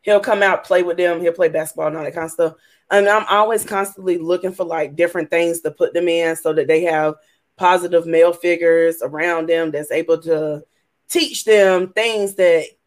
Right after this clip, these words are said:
even though I done told you a hundred times, you can't hold the ball and then dribble it again. That's called double dribble. But because I'm a girl, you act like I was an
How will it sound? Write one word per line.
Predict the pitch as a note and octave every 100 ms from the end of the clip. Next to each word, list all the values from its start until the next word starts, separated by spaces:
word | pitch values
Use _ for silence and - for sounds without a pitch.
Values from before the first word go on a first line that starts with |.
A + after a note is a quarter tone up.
| _ _ -
even | C4 B3+
though | A3+
I | -
done | C#4 C4
told | B3+ A#3+
you | A#3 G#3
a |
hundred | A#3+ A#3+ A#3+
times, | C4 B3 A3 F#3 F3 G3 - _ _ _ -
you | G#3+
can't | B3 B3 A#3+ A3 -
hold | G3+ A#3+ B3
the | B3
ball | A#3+ A3+ A3+ A3+
and | A3
then | A3 A3
dribble | G3+ A3+ A3 G#3
it | G#3 G3+
again. | G3+ G#3 A3+ G#3+
That's | G3 G3+ G3+
called | A3 G#3
double | G3 G#3+ G#3
dribble. | G#3+ A#3 E3+ D#3+ - _ _ _
But | F3+ A3+ G#3 F3+
because | - G#3+ B3 A3+ G#3+ G#3
I'm | G#3+ A3+
a |
girl, | A3 A3 A3 G3+
you | G3 G#3
act | G3+
like | G3+ G#3 G#3
I | G#3
was | G#3 G3
an | G3+ G3